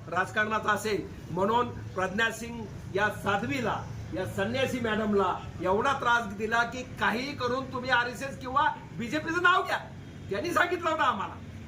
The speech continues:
या पद्धती आजच स्टेटमेंट आता मग वाचलं मी. त्यांचं असं म्हणणं आहे की त्यांना नाव, एखाद्या आरोपीला नाही का, "घे त्याचं नाव, घे ते." ह्या पद्धतीनं त्या ठिकाणी टॉर्चर कशाकरता केलं गेलं, त्यांना माहिती होतं हे काय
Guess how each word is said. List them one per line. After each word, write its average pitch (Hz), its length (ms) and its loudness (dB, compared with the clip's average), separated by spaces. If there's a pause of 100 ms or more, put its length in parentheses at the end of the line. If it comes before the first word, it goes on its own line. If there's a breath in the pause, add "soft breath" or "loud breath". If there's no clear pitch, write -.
(100)
या 214 100 2
पद्धती 247 240 -2
आजच 285 340 0
स्टेटमेंट 269 380 -8
आता 254 200 -2
मग 233 220 0
वाचलं 214 300 0
मी. 202 100 0 (340)
त्यांचं 208 240 0
असं 311 220 2
म्हणणं 262 200 -4
आहे 196 100 -4 (260)
की 226 80 -12
त्यांना 226 340 0
नाव, 240 320 2
एखाद्या 254 320 2
आरोपीला 247 300 0
नाही 302 160 0
का, 190 140 -2 (280)
"घे 311 160 0
त्याचं 269 280 0
नाव, 233 220 0 (280)
घे 202 140 0
ते." 202 160 -6
ह्या 185 160 2
पद्धतीनं 226 640 -2
त्या 233 280 -4
ठिकाणी 214 320 -6
टॉर्चर 247 440 0
कशाकरता 302 720 -2
केलं 269 220 -4
गेलं, 269 180 -4
त्यांना - 460 -8
माहिती 269 260 0
होतं 311 200 4
हे 285 80 6
काय 269 220 0